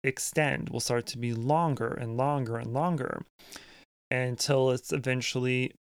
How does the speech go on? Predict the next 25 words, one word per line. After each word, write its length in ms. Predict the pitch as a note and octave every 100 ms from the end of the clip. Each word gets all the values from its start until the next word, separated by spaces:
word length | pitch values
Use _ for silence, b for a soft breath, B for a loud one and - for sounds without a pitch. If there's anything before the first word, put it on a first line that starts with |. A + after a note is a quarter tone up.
| -
permanent, 800 | - A#2 G#2 - - - - - -
right? 240 | A#2 A2+
Until 260 | A#2 - A#2+
we 100 | B2
attain 600 | A#2+ - B2+ B2 A#2+ A#2+ -
full 380 | - B2+ B2
liberation, 800 | B2+ A#2+ B2 - - - - C2 -
Anuttara 580 | B2 B2+ C3 A#2+ A#2+ A#2+
Samyak 400 | - A#2 A2+ G#2+
Sambodhi. 600 | - G#2+ G2+ - - - - - B B B B B
And 380 | C#3 A#2+ A#2 A#2+ -
when 440 | C3 B2 C#3 D#3+
that 180 | D3 A#2+
happens, 600 | A2 A2+ - C3 B2 -
then 540 | C3 A#2 B2 B2+ B2+ B2
we 180 | A#2+ A#2+
are 380 | A#2 A#2 - -
saints, 560 | - - A#2+ - - A#2
we 120 | A#2+ -
are, 340 | A#2+ A2+ A2+ -
we 120 | A#2
are 220 | A#2 A#2+ -
arhats, 540 | D3+ A2 - - -
we're 280 | A#2 A2 A2+
bodhisattvas, 920 | G#2+ A2+ A2+ D3 D3+ - - G2+ -